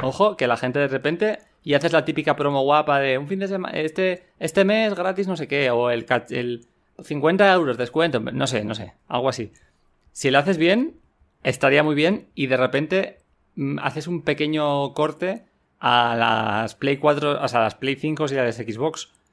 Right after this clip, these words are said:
que vienen en plan de, ups, si de repente te acabas de comprar esto y ves que el Cyberpunk va de puta madre aquí, muy, muy bien,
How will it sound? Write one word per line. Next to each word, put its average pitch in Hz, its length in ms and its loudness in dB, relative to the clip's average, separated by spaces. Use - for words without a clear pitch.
que 113 120 -4
vienen 135 240 0
en 107 80 -4
plan 113 160 0
de, 113 260 -4
ups, - 380 -12
si 139 200 -4
de 127 80 2
repente 131 300 0
te 156 40 4
acabas 165 200 4
de 165 60 -6
comprar 160 260 -2
esto 147 180 -4
y 151 40 -2
ves 120 140 -6
que 156 80 -6
el - 40 -8
Cyberpunk 151 440 -6
va 147 60 -4
de 147 100 -6
puta 147 200 -6
madre 143 260 -2
aquí, 117 320 -6
muy, 156 260 2
muy 165 200 4
bien, 123 400 0